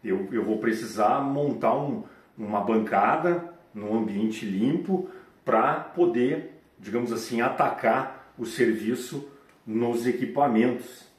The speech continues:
tá? Então, como são equipamentos muito sensíveis, não sei se de repente eu vou conseguir aproveitar alguma coisa depois. Então eu já tô vendo o preço de osciloscópio, multiteste, gerador de sinal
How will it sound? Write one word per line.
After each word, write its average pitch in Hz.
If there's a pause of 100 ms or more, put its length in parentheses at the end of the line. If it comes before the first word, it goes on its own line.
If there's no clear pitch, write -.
(400)
tá? 117
Então, 123
como 143
são 139
equipamentos 123
muito 123
sensíveis, 110 (640)
não 143
sei 165
se -
de 160
repente 143
eu 147
vou 135
conseguir 123
aproveitar 123
alguma 123
coisa 120
depois. 123 (320)
Então 110
eu 117
já 117
tô 127
vendo 123
o -
preço 113
de 104
osciloscópio, 110
multiteste, 101 (380)
gerador 110
de -
sinal 113